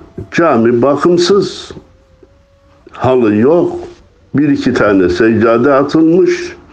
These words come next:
Duvarlar dökülüyor.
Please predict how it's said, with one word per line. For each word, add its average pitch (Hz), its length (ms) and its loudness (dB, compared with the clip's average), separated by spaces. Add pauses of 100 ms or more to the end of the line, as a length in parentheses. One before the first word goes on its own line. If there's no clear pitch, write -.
(720)
Duvarlar 131 640 2 (520)
dökülüyor. 165 640 0